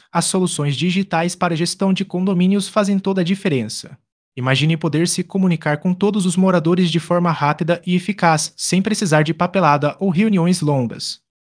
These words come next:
Com aplicativos e plataformas online,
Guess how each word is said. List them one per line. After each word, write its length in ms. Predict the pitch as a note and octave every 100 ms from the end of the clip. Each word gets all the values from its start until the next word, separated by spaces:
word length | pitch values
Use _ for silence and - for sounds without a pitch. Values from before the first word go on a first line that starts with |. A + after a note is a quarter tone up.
| _
Com 120 | D#3
aplicativos 680 | D3 E3 F3+ F3+ F#3+ F#3 - -
e 80 |
plataformas 640 | F3 F3 F3 F3+ F3 F3 F3
online, 500 | D#3+ C#3+ D#3+ F3